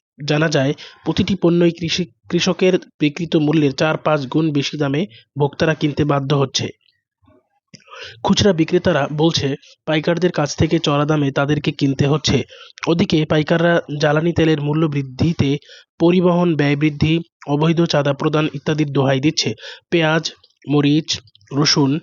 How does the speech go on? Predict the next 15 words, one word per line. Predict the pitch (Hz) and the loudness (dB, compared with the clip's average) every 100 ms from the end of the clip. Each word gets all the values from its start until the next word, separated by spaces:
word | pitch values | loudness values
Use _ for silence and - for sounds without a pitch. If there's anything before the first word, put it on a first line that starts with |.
| - - | -8 -10
শাকসবজি | - 151 - 165 135 135 - | -6 -2 0 0 0 -2 -2
ইত্যাদি | 185 - 175 | -4 -2 0
কাঁচামালের | 185 147 160 160 156 156 | 0 0 0 2 2 0
সাথে | - - 139 | 0 -2 -2
সাথে | 160 - 139 - - - | -2 -4 -6 -6 -16 -8
সমানতালে | - 156 170 185 175 | -2 0 0 2 2
বেড়ে | 151 151 | 2 0
চলছে | 156 165 - 143 | 2 0 0 -2
মুদি, | 143 151 175 180 _ _ _ - | 0 0 -2 -4 _ _ _ -6
মণিহারি | 143 160 151 160 151 175 _ - - - | 0 2 2 2 2 -2 _ -16 -14 -8
দ্রব্য | 143 160 160 | 0 0 0
সামগ্রীর | 180 147 147 143 143 | -2 0 0 2 2
মূল্য। | 143 147 156 127 - _ _ _ _ _ | 2 2 2 0 -4 _ _ _ _ _
আটা, | 151 151 135 170 - - - | -6 -2 -2 -2 -8 -20 -6
চাল, | 170 131 127 | 0 2 0